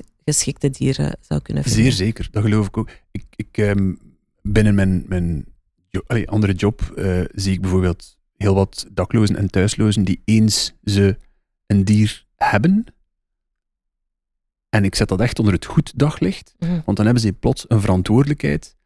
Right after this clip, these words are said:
Speaker 2: die voor hen belangrijker is soms dan hun eigen zelfzorg.
Speaker 1: Ja.
Speaker 2: Maar doordat ze dan voor een dier aan het zorgen zijn, je hebt er die katten hebben, je hebt er die honden hebben, ehm, stiekem, ik noem het altijd zo, als stiekem beginnen die ook beter voor zichzelf te zorgen.
Speaker 1: Ja.
Speaker 2: Omdat ze weten van,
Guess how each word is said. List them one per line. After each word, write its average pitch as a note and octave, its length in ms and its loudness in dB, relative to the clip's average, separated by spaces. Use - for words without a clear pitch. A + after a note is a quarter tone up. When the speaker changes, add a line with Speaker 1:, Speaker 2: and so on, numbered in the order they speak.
Speaker 2:
die G#2+ 120 2
voor F#2+ 100 4
hen A#2+ 240 4
belangrijker C3 460 2
is - 280 0
soms D3+ 300 0
dan A2 240 2
hun G2 180 2
eigen A#2 320 0
zelfzorg. F#2+ 720 -4
Speaker 1:
Ja. F3+ 320 0
Speaker 2:
Maar G2 160 2
doordat G2 380 2
ze A2 340 2
dan G#2 200 2
voor F#2+ 300 0
een G#2 160 0
dier G#2 180 4
aan A2 60 4
het F2 100 0
zorgen C#3 260 2
zijn, D#3+ 180 2
je - 60 -20
hebt - 200 -4
er F#2 80 -4
die D#2 320 -2
katten - 260 -2
hebben, A#2+ 180 4
je G#2 60 0
hebt F#2 160 -2
er - 80 -6
die G2 120 -2
honden B2 260 4
hebben, C3 220 2
ehm, F#2 280 2
stiekem, - 480 2
ik - 60 -2
noem D3 100 6
het C3+ 80 4
altijd F3 220 2
zo, G3+ 120 2
als C3+ 120 4
stiekem G#3 360 0
beginnen C3 240 4
die B2+ 100 6
ook E3+ 100 2
beter D#3+ 200 4
voor D3+ 100 4
zichzelf G#2 380 0
te - 80 -2
zorgen. F2+ 340 2
Speaker 1:
Ja. F3 340 -4
Speaker 2:
Omdat A#2 240 4
ze A2+ 80 4
weten E3 240 4
van, D3 180 4